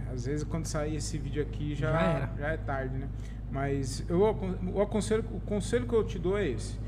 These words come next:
Speaker 1: Esconde suas calcinhas, suas lingeries.
Speaker 2: Sim.
Speaker 1: Né?
Speaker 2: Mas o maior vacilo também é da pessoa, né? Porque sabia do risco que tava tendo.
Speaker 1: Eu não entendi isso daí, cara.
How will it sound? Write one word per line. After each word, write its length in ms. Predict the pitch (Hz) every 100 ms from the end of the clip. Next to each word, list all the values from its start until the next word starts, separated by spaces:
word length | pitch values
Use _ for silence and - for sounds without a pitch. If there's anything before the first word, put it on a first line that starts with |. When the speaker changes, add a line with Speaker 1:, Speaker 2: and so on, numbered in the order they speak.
| - -
Speaker 1:
Esconde 360 | - - 214 208
suas 200 | 202 190
calcinhas, 400 | 196 175 - -
suas 220 | - 196
lingeries. 720 | 190 202 180 156 120 - - - - - - - - - - -
Speaker 2:
Sim. 240 | - 156 139 - - -
Speaker 1:
Né? 80 | 185
Speaker 2:
Mas 160 | 202
o 60 | 208
maior 240 | 208 202
vacilo 360 | 208 202 202 196
também 220 | 190 180
é 40 | 190
da 80 |
pessoa, 400 | 208 247 - 233
né? 180 | 175 170 - - -
Porque 200 | - 175
sabia 420 | 170 208 170 175 240
do 80 |
risco 260 | 302 285 -
que 80 | -
tava 200 | 190 170
tendo. 240 | 170 147
Speaker 1:
Eu 60 | 466
não 80 | 403
entendi 360 | 508 508 226
isso 160 | 349 -
daí, 200 | - 165
cara. 200 | - -